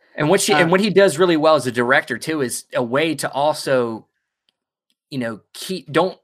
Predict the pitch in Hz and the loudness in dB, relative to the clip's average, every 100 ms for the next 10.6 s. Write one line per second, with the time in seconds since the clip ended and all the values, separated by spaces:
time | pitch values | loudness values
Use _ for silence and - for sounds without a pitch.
0 | _ 143 160 151 131 131 147 135 117 117 | _ 0 2 4 4 2 2 0 -4 -4
1 | 143 127 123 123 131 123 131 113 123 123 | -2 0 -2 -2 -4 -2 -6 -2 -2 -2
2 | - 131 127 131 127 117 98 120 120 - | -2 -4 -4 -6 -6 -6 -4 -4 -2 -6
3 | - 127 123 - 127 120 117 113 151 160 | -4 0 0 0 -6 -4 -4 -2 -4 -2
4 | 127 117 117 110 120 117 117 175 170 151 | -2 -2 -6 -8 -8 -8 0 2 2 -6
5 | _ - 135 254 - 185 - 185 175 143 | _ -14 -4 -4 -4 -8 -6 -4 -2 0
6 | 127 139 143 117 143 - 107 - 123 123 | 2 0 0 -2 -4 -6 -8 -4 -2 -2
7 | 104 90 - - - - - 131 123 135 | -6 -12 -14 -16 -20 -6 0 0 2 2
8 | 117 131 127 110 104 104 107 64 - _ | 2 2 0 -8 -10 -10 -10 -10 -20 _
9 | _ - 160 156 135 135 151 131 135 120 | _ -4 -2 -2 0 2 2 2 -2 -2
10 | - 147 135 120 120 120 | -2 -2 -2 0 0 0